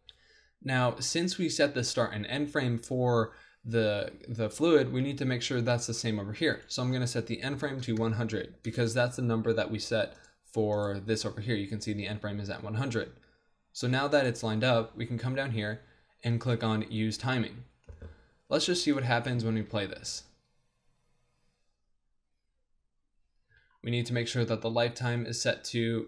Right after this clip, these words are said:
two fifty. There we go. And let's play that one more time.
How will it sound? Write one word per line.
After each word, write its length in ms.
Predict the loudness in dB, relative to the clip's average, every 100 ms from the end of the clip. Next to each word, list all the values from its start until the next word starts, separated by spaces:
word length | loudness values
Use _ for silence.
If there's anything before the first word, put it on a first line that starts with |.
| -8
two 240 | -4 -2
fifty. 600 | 0 -2 0 0 0 0 -8 _ _ _ _ _ _
There 80 | -20
we 60 | -4
go. 360 | 0 2 0 -4
And 100 | -4
let's 160 | -2 -2
play 160 | -2
that 220 | 0 0 0
one 100 | 0
more 120 | 0
time. 200 | -2